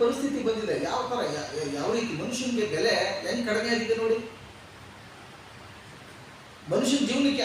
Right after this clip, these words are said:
ಅದೇ, ನೀವು ಒಂದು ಹೋಟ್ಲಿಗೆ ಹೋಗ್ಬಿಟ್ಟು ಒಂದ್ ಎರಡು ಇಡ್ಲಿ, ಒಂದ್ ವಡೆ ತಗೋತೀನಿ ಅಂದ್ರೆ ಐವತ್ತು ರೂಪಾಯಿಗಿಂತ ಕಡಿಮೆ ಇಲ್ಲ. ನಾವು ಕೊಂಡ್ಕೋ ವಸ್ತು ಎಲ್ಲ ದುಬಾರಿ. ನಾವು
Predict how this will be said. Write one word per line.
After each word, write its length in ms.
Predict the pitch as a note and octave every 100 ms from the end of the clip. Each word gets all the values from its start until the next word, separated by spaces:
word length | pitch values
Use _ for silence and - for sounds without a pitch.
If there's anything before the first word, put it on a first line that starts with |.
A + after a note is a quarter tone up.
| -
ಅದೇ, 180 | C#4+ - - - - - - - - - - - - - G#3+
ನೀವು 140 | B3+ B3+
ಒಂದು 120 | G#3+ B3
ಹೋಟ್ಲಿಗೆ 380 | D#4 D#4+ C#4+ B3+
ಹೋಗ್ಬಿಟ್ಟು 400 | B3 A#3+ B3+ A3+ A3 - - - -
ಒಂದ್ 140 | G3+ G3+
ಎರಡು 180 | G#3 G#3+
ಇಡ್ಲಿ, 280 | G#3 C#4+ A#3+
ಒಂದ್ 120 | G#3+
ವಡೆ 160 | G#3 A#3+ A#3+
ತಗೋತೀನಿ 420 | A#3 A3+ A3+ G#3+ G#3+
ಅಂದ್ರೆ 180 | G#3+ F#3+ F#3 - - - E3
ಐವತ್ತು 260 | A#3+ A#3+ -
ರೂಪಾಯಿಗಿಂತ 400 | G#3 G#3+ G#3+ G3+ F#3+
ಕಡಿಮೆ 240 | F3+ G3+ F#3+
ಇಲ್ಲ. 120 | F#3 F#3 - - - - - - - - - - - - - - -
ನಾವು 160 | D3+ E3 F#3
ಕೊಂಡ್ಕೋ 320 | G3 G#3 B3+ A#3+
ವಸ್ತು 300 | A#3 - A#3+
ಎಲ್ಲ 140 | A#3+ A#3+ G#3
ದುಬಾರಿ. 380 | G#3 A3 A3 - - - - - - - - - - - - - - - - E3
ನಾವು 300 | - C4+